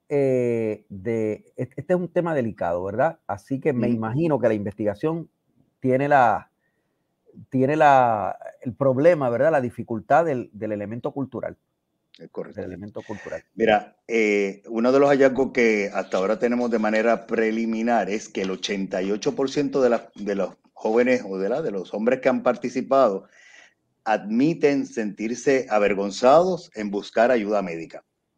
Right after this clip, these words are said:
Speaker 1: Mm.
Speaker 2: Así que este punto es sumamente importante. Es, eh, quizás tú escuchas y le preguntas a alguien, "Mira, el cáncer testicular, ah, mira, solamente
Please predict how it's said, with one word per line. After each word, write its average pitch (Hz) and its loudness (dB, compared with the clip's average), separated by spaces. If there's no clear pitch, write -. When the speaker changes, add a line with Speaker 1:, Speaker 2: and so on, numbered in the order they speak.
Speaker 1:
Mm. 95 -16
Speaker 2:
Así 90 -8
que - -6
este 143 0
punto 151 -4
es 107 -2
sumamente 127 -2
importante. 87 -8
Es, 135 2
eh, 104 -4
quizás 117 -2
tú 143 -2
escuchas 135 0
y 135 -2
le 123 4
preguntas 117 0
a 123 2
alguien, 123 0
"Mira, 143 0
el 110 -6
cáncer 120 -2
testicular, 151 0
ah, 165 2
mira, 156 -2
solamente 151 0